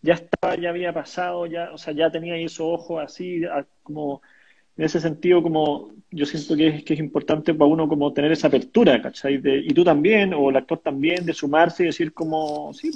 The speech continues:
bueno, probémosla así". Eh, a pesar de que, claro, quizás ya hice la actuación increíble, llorando, como me la había imaginado, capaz que es mejor para la película sin eso ahora, pues, ¿cachai?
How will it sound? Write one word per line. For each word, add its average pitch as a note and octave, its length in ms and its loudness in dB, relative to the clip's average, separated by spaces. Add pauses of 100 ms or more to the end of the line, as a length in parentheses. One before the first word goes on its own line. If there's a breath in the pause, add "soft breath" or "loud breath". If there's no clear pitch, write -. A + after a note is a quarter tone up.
bueno, - 200 -10 (320)
probémosla G3 880 6
así". G#3 400 -2 (680 loud breath)
Eh, C#3 460 2
a D3 80 2
pesar F3+ 280 4
de G3 120 0
que, F3+ 160 0
claro, E3+ 280 4
quizás D#3+ 440 -4
ya D#3+ 80 2
hice F3 240 -2
la E3+ 80 2
actuación E3 340 -6
increíble, E3+ 680 -2
llorando, D#3 600 -4
como C#3+ 200 -14
me C#3 80 -10
la C#3+ 100 2
había D#3 180 0
imaginado, D#3 680 -4 (480)
capaz E3+ 240 -2
que - 100 0
es F#3 60 -4
mejor F#3+ 320 -2
para F#3+ 120 2
la F#3 60 4
película G3 1120 0 (880)
sin G3+ 120 0
eso F#3+ 240 0
ahora, A#2+ 260 -6
pues, - 140 -16
¿cachai? - 320 -6